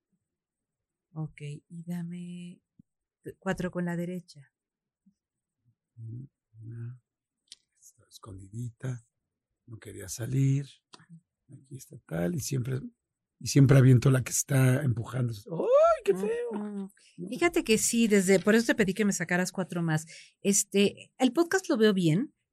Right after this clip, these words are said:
Speaker 1: pero veo como que de repente ustedes se me llenan de tanto trabajo que me pueden un poquito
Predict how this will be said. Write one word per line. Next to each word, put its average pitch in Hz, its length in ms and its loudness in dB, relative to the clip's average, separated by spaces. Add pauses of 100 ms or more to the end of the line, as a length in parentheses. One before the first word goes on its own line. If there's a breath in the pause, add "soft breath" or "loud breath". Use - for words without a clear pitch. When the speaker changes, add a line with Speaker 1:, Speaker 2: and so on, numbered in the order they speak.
Speaker 1:
pero 220 240 8
veo 262 680 4
como 208 300 -2
que 208 140 2
de 208 100 4
repente 240 460 0
ustedes 247 420 0
se 233 100 -2
me 196 140 0
llenan 220 280 -2
de 226 120 -2
tanto 214 400 -4
trabajo 190 480 0
que 185 220 -6
me 185 160 -4
pueden 202 340 0
un 196 100 -4
poquito 185 580 -4